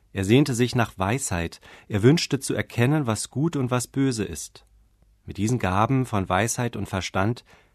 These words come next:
würde er sein Volk auf einen guten Weg führen. Da war sich Salomo sicher. Er wollte ein guter König sein. Ob Gott eine solche Antwort erwartet hatte?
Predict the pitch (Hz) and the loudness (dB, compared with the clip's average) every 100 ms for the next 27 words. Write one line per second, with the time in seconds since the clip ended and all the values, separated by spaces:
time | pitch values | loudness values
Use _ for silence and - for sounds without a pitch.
0 | _ - 101 107 98 98 - 101 113 - | _ -2 0 2 0 -2 0 0 0 -2
1 | 107 107 104 104 110 117 143 117 110 - | -6 -2 0 0 0 -2 0 0 0 -2
2 | - 90 92 85 - _ - 92 95 110 | -4 0 0 -2 -4 _ -4 -2 0 -2
3 | - 95 98 98 - 87 92 98 107 98 | -4 -4 -4 -4 -2 -2 0 -2 -2 -4
4 | 85 73 69 - _ _ - 92 87 95 | -6 -8 -14 -20 _ _ -8 -4 -2 -2
5 | 120 117 113 _ _ - 110 107 113 131 | 0 0 0 _ _ -6 -2 -2 -4 -4
6 | 107 87 - - 87 82 - - 73 71 | -2 -4 -6 -6 -4 -4 -8 -10 -10 -12
7 | 71 _ _ _ _ _ _ _ _ _ | -20 _ _ _ _ _ _ _ _ _
8 | _ _ _ _ - - 101 - - 101 | _ _ _ _ -12 -4 -2 -2 -6 -4
9 | 104 90 92 110 127 95 120 120 120 98 | -2 0 -2 -2 -4 -2 0 0 0 -2
10 | 87 92 110 113 120 117 | -2 -4 -6 -6 -4 -4